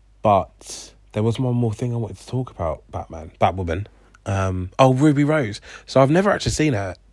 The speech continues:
I don't believe I've actually seen her in anything. Um, I'm only on, I've only, I finished season one of, uh, Orange Is the New Black when that first came out, like, six, seven years ago. Um, and then never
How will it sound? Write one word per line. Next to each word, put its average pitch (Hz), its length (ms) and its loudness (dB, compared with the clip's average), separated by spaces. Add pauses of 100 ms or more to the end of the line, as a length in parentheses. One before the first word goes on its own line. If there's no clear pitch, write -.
I 123 100 6
don't 165 220 8
believe 123 320 4
I've 95 160 2
actually 95 200 -6
seen 95 240 -2
her 90 260 -4 (140)
in 90 340 -8
anything. 104 480 -6 (580)
Um, 95 400 0 (180)
I'm 110 140 6
only 113 640 2 (100)
on, 101 300 2
I've 107 100 0
only, 113 180 2
I 120 80 4
finished 120 300 0
season 107 260 0
one 101 380 0 (120)
of, 95 200 -6
uh, 92 340 2
Orange 98 240 -4
Is 92 160 -8
the 98 100 -4
New 92 100 0
Black - 440 -4 (720)
when 98 200 2
that 82 120 -6
first 90 240 0
came 90 220 -2
out, 90 260 -4 (160)
like, - 200 -8 (600)
six, 92 300 -10
seven 87 220 -4
years 90 240 -4
ago. 101 260 -12 (680)
Um, 87 400 2 (600)
and 95 120 0
then 90 380 0 (220)
never 92 260 0